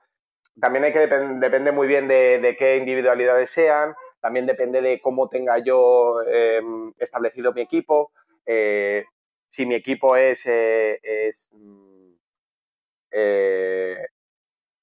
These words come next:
iba a decir educado, pero no es educado.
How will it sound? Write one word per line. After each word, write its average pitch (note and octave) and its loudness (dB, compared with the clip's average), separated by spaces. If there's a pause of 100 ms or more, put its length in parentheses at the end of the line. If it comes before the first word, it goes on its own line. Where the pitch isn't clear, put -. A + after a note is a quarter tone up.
(140)
iba A2 0
a G#2 2
decir G#2 -2
educado, A2 0
pero F#2 -12
no G2+ -10
es G2+ -16
educado. G2+ -2